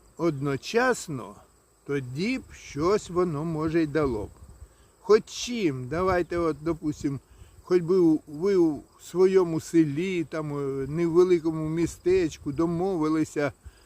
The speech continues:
е, чи клуб у вас, чи що є, та домовилися, що от давайте там,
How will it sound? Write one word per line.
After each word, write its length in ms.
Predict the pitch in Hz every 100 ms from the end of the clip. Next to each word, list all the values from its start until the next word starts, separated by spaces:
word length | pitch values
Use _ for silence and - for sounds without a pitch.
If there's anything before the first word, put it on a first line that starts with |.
| _ 143
е, 240 | 143 131 113 101 -
чи 160 | - 160
клуб 440 | - 160 185 147
у 100 | 156
вас, 200 | 160 143
чи 200 | - 160
що 340 | - 185 175
є, 360 | 151 151 185 165 _ _ _ -
та 120 | 170
домовилися, 1040 | 156 175 160 190 190 170 170 156 - 147
що 420 | - 160 151 147 - 127
от 240 | 180 160
давайте 560 | 170 170 175 175 165 151
там, 420 | 165 151 135